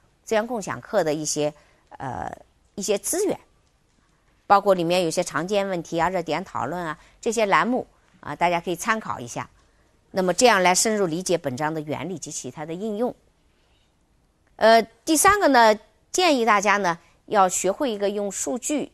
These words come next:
经常自己来做一些图表的这么一个习惯，啊，包括这个能力。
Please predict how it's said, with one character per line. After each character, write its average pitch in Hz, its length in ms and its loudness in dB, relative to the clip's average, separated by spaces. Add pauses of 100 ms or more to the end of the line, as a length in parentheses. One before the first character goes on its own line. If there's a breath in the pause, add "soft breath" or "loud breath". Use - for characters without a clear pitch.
经 233 180 -4
常 196 300 -6 (160 soft breath)
自 330 240 -2
己 151 220 -2
来 143 200 2
做 220 240 0
一 180 80 -2
些 170 160 -6
图 165 200 -12
表 143 180 -2
的 131 140 -8
这 156 80 -12
么 143 100 -10
一 135 100 -10
个 135 140 -12
习 - 220 -10
惯， 214 200 -6 (500)
啊， 139 120 -12
包 170 180 0
括 175 160 -4
这 170 140 -8
个 151 80 -8
能 131 240 -8
力。 180 140 -6